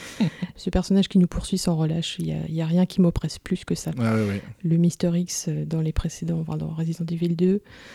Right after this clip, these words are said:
Speaker 2: dans Village, ils nous ont refait la même chose,
Speaker 1: Oui.
Speaker 2: euh, avec quelqu'un dont on va parler plus en détail.
Speaker 1: C'est ça.
Speaker 2: Hum.
Speaker 1: Et pour l'instant, c'est, le jeu est plutôt bien. Jusqu'à qu'on aille dans les sous-sols et puis, bah, qu'on commence à voir les premiers ennemis. Au début, c'est cool,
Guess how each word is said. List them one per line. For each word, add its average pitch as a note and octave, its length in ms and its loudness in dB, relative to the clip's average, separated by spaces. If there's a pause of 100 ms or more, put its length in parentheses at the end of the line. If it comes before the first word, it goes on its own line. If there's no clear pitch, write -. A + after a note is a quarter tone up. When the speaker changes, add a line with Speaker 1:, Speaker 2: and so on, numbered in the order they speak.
(340)
Speaker 2:
dans E3 360 4
Village, F3+ 520 6
ils F3 60 6
nous E3+ 180 6
ont E3+ 60 2
refait F#3+ 320 4
la F3+ 80 6
même F3 180 6
chose, - 380 2
Speaker 1:
Oui. - 0 -
Speaker 2:
euh, - 580 -6
avec E3+ 160 4
quelqu'un F#3 300 4
dont F3 160 2
on F3 40 2
va E3+ 120 4
parler E3+ 240 2
plus - 220 2
en E3+ 60 4
détail. F#3 360 4 (100)
Speaker 1:
C'est A2 120 -4
ça. G2+ 200 -8 (560)
Speaker 2:
Hum. E3+ 480 2 (480)
Speaker 1:
Et C#3+ 80 -2
pour C#3 120 4
l'instant, C3+ 200 6
c'est, E3 320 8
le D3 140 8
jeu F#3 120 4
est F3+ 40 4
plutôt D3+ 240 2
bien. C3+ 260 4 (400)
Jusqu'à C#3+ 240 2
qu'on C3+ 200 2
aille D3 120 4
dans C#3 140 2
les B2 80 4
sous-sols C#3 460 2
et B2+ 100 4
puis, B2+ 220 -2
bah, A2+ 180 2
qu'on A2+ 180 -4
commence A2+ 380 -2
à A#2 40 4
voir A2+ 200 2
les A2+ 80 0
premiers C3 340 4
ennemis. B2 400 6
Au A#2+ 100 2
début, A2+ 220 4
c'est - 180 -6
cool, F3 280 2